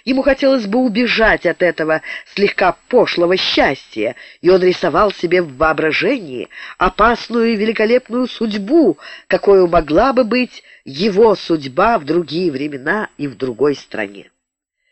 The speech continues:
Обдумывать свою поэму он отправлялся на маленькие островки на Темзе, обитаемые только лебедями,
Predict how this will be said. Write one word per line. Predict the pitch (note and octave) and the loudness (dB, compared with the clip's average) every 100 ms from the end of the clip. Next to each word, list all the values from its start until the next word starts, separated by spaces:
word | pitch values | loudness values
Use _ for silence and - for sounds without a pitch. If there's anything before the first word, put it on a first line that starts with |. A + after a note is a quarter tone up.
| _ _ _ - | _ _ _ -4
Обдумывать | F#3+ A3+ F#4+ G4 F4 | -2 4 4 6 2
свою | - C4 C#4 | 2 2 2
поэму | - C4+ E4+ F#4 | 4 4 4 2
он | D4+ B3 | 0 2
отправлялся | A3+ - G#3 A3 E4 F4 - D4+ C#4 - - - | 0 0 0 2 2 2 -2 0 0 -2 -16 -8
на | A3 B3 | -4 2
маленькие | D#4 D#4+ D4 C4+ | 2 2 0 0
островки | B3 - A#3 - D4+ | 0 0 -4 0 -2
на | D#4 D#4+ | 0 -2
Темзе, | - A#3 G#3+ F3+ C#3+ F3 F3+ - - - | -2 0 2 0 -2 0 0 -4 -12 -2
обитаемые | G3 B3 D#4 D#4 C4+ C4 | 0 2 2 2 0 -2
только | - C4+ C4 - | 0 0 0 -2
лебедями, | A#3+ G#3 G3 D3 D3 G#2+ E2 F2 | -2 -2 -4 -2 -2 -2 -4 -12